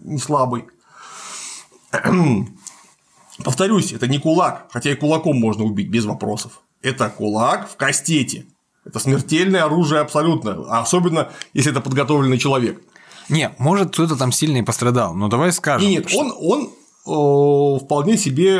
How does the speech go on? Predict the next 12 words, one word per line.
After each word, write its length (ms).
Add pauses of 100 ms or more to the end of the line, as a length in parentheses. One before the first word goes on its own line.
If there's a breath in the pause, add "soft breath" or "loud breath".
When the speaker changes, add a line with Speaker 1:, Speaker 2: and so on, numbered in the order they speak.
(260)
Speaker 1:
осуществляет, 840
э, 500
летальное 560
насилие, 440 (100)
Бэтмен, 380 (420 soft breath)
которое, 300
может 240
быть, 120
и 40
не 60
окончится 360
летально, 640